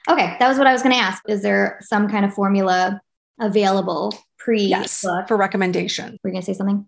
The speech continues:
Speaker 2: I was gonna say it's really normal to not be necessarily at the target allocation. That's a very normal thing, and there's no shame in that game. Like, you just have to start where you are today. One of the most common mistakes, I think, in implementing Profit First is trying to go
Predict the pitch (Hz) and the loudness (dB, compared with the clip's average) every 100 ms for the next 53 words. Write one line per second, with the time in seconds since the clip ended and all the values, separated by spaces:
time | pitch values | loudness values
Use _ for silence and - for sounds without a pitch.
0 | _ - 330 339 415 403 403 277 269 427 | _ 0 0 2 2 2 2 0 2 4
1 | 349 220 226 240 240 208 190 180 190 233 | 6 6 4 0 -2 -2 0 0 -2 -2
2 | 277 285 294 294 277 285 285 302 269 262 | 0 2 0 0 0 0 0 -2 -2 -4
3 | 277 247 254 277 254 262 262 269 294 302 | -4 -2 0 0 0 -2 -2 -4 0 0
4 | 294 - 240 226 240 247 233 233 220 226 | 0 0 -2 0 2 2 2 2 2 2
5 | 226 190 175 165 175 - 247 254 240 226 | 2 0 -4 -6 -8 -4 -2 2 2 0
6 | 208 226 202 202 185 208 226 226 294 349 | 0 0 0 0 -2 -4 -6 -4 -4 -2
7 | 330 349 - 196 202 190 185 170 170 165 | 0 0 0 0 2 2 2 0 -2 -4
8 | 165 180 233 - - - 233 247 277 247 | -2 -2 -6 -18 -20 -10 0 2 4 2
9 | 202 196 190 - 175 196 196 - 202 208 | 4 0 0 -2 0 0 -2 0 -2 -2
10 | 190 202 185 196 208 190 202 202 190 190 | -4 -4 -4 -4 -2 -2 -2 -4 -4 -4
11 | 185 214 214 208 - - 185 196 180 180 | -4 0 0 0 -4 -2 0 0 2 4
12 | 180 180 | 4 0